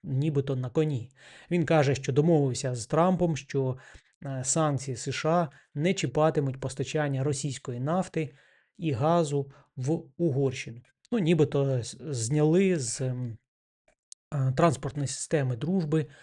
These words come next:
дружба зняли санкції. Також, е, у Сербії, е, дозволили зятю Трампа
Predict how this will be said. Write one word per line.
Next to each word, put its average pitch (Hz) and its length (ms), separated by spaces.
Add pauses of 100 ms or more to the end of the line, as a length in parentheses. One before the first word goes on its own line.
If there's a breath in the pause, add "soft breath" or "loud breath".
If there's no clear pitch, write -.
(160 loud breath)
дружба 147 460
зняли 135 440
санкції. 127 600 (760 loud breath)
Також, 175 560
е, 143 160 (120)
у 202 100
Сербії, 135 720 (520 soft breath)
е, 143 200
дозволили 156 840
зятю 139 540
Трампа 165 640